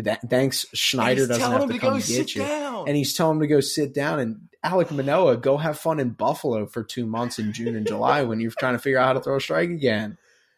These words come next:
Speaker 1: Sorry to break it to you, bud, but you're not anything special this year, and you should not be talking like you are. And they need him.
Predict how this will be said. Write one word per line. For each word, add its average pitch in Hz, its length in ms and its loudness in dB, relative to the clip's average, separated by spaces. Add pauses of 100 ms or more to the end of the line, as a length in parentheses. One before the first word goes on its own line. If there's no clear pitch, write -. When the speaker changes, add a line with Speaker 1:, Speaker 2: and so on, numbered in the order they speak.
Speaker 1:
Sorry 160 400 6
to 160 60 2
break 156 340 2
it 151 100 -2
to 147 100 -4
you, 123 180 0
bud, 113 520 -4
but 131 120 0
you're 139 140 -2
not 127 400 -2
anything 131 400 -4
special 131 480 -4
this 107 200 -6
year, 113 100 -8
and 110 100 -4
you 113 60 -6
should 117 180 -10
not 117 240 -4
be 113 120 -10
talking 117 520 -4 (260)
like 104 240 -6
you 101 140 -2
are. 107 380 0
And 107 300 -6 (120)
they 135 300 4
need 175 320 2
him. 107 460 -8